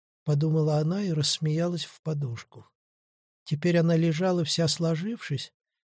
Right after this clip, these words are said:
и казалась себе самой необыкновенно маленькой, и в голове все мысли были, как тёплые искры, мягко рассыпались,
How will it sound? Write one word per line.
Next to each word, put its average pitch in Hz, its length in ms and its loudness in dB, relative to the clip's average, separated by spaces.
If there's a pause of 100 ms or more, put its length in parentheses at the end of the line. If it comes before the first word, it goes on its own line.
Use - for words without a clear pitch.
(120)
и 147 80 -2
казалась 175 480 2
себе 180 300 0
самой 190 380 2
необыкновенно 180 880 -2
маленькой, 139 720 -4 (320)
и 175 100 2
в 160 80 2
голове 180 500 2
все 170 260 0
мысли 185 400 0
были, 175 260 2
как 170 240 -2
тёплые 170 480 0
искры, 165 640 -6 (460)
мягко 180 400 -2
рассыпались, 143 840 -2